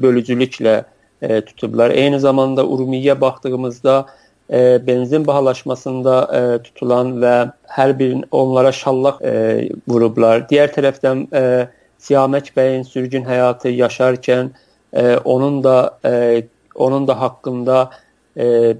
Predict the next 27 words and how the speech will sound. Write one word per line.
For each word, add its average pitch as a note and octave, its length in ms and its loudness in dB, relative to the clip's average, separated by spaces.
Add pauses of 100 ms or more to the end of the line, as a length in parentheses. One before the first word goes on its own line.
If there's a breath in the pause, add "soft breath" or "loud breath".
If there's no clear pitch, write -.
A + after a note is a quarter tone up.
bir D3+ 140 0
il C3 420 0
qiyabi B2 480 2
hökm A#2 340 -8
sadir A2+ 420 -4
olubdur A2+ 600 -2
və B2 160 2
iki - 380 -8
il, C3+ 100 -4
e, A#2+ 600 2
yu-, C3+ 220 -4 (140)
yurt B2+ 340 -2
dışına A#2+ 520 0 (360 loud breath)
yasaq B2 600 0
və A#2+ 560 0
bütün C3 320 -6
ictimai B2 460 -2
siyasi A#2+ 420 -2
fəaliyyətlərindən A#2 960 -2 (160)
məhrum A#2 480 -2
olubdur. A#2+ 240 -2
Aslında C#3 480 0
baxdığımızda, C3+ 840 -2 (520 loud breath)
e, C3 160 4
uluslararası C#3 920 -2
insan C#3 480 -4
hüquq, B2 340 -4